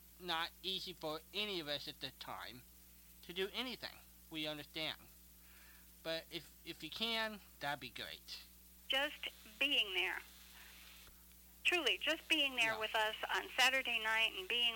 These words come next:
Speaker 2: with the other D Js during the week, that's it.
Speaker 1: That's
Speaker 2: Can't ask for anything more than that.
Speaker 1: good
Speaker 2: You
Speaker 1: stuff.
Speaker 2: do more than that, wow.
Speaker 1: It's bonus.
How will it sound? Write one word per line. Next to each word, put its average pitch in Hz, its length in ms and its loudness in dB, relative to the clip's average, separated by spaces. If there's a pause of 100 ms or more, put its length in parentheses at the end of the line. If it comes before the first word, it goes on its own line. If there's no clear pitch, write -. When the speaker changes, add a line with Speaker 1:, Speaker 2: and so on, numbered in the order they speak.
Speaker 2:
with 214 160 0
the 208 180 4
other 226 160 4
D 220 320 2
Js 113 320 4 (500)
during 233 320 4
the 208 100 -2
week, 208 320 2 (1500)
that's 180 300 2
it. 170 200 0 (160)
Speaker 1:
That's 214 300 -4
Speaker 2:
Can't 254 180 6 (120)
ask 233 140 6 (120)
for 185 80 0 (120)
anything 240 460 2
more 196 240 0
than 202 160 -4
that. - 260 0
Speaker 1:
good 151 160 -2 (200)
Speaker 2:
You - 80 -6
Speaker 1:
stuff. - 80 -6
Speaker 2:
do 294 160 6
more 277 240 2
than 254 180 -2
that, 240 240 2 (500)
wow. 165 360 4 (1600)
Speaker 1:
It's 202 120 -4
bonus. - 480 -4